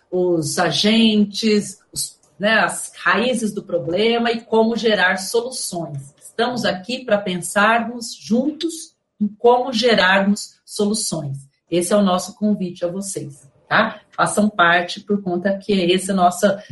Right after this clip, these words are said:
maior preocupação aí. Deixar pras gerações futuras condições de vida,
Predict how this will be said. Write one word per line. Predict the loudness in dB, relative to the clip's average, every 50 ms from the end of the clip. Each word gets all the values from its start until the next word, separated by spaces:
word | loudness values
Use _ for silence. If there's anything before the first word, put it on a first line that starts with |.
| -14 -6 0
maior | 2 4 4 4 2 0
preocupação | -2 -4 -4 -2 0 0 0 0 0 -4 -4 -4 -2 0
aí. | -2 -2 -4 -6 -10 -12 -18 _ 0
Deixar | 0 2 2 4 4 4 4 4
pras | 6 4 4 4
gerações | 4 2 2 2 0 0 -2 -2 -2 -4 -6
futuras | -8 -12 -8 -4 -4 -2 0 0 0 0 -2 -4 -8 -12 _ _ _ _ _ _ _
condições | 0 2 2 2 2 0 -2 2 4 4 6 6 4 4 2
de | 0 -2
vida, | -2 0 2 4 4 4 2 0 -4 -6 -6